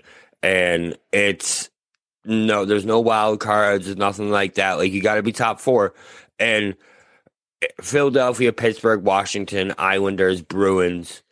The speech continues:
is a dogfight. Those five teams are pretty even. You know what I mean? Like, one of them's definitely gonna be one of the better teams out of the five, like,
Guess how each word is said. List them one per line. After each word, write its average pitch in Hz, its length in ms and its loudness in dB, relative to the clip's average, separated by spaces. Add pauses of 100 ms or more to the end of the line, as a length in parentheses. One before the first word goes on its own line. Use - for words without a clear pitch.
(340)
is 98 140 -2
a 90 80 -2
dogfight. 76 720 -4
Those 120 320 0
five 120 440 0
teams 127 520 -2 (560)
are 139 180 2
pretty 143 680 0
even. 101 580 -2
You 127 120 2
know 135 160 4
what 123 120 2
I 117 120 2
mean? 127 220 2
Like, 110 260 0 (520)
one 117 400 0
of 127 80 0
them's 120 200 0
definitely 104 400 0
gonna 104 240 2
be 98 280 2
one 95 240 0
of 95 80 0
the 92 100 0
better 90 300 0
teams 92 460 -4
out 85 180 0
of 82 60 -6
the 82 120 -2
five, 85 260 -2
like, 80 380 -2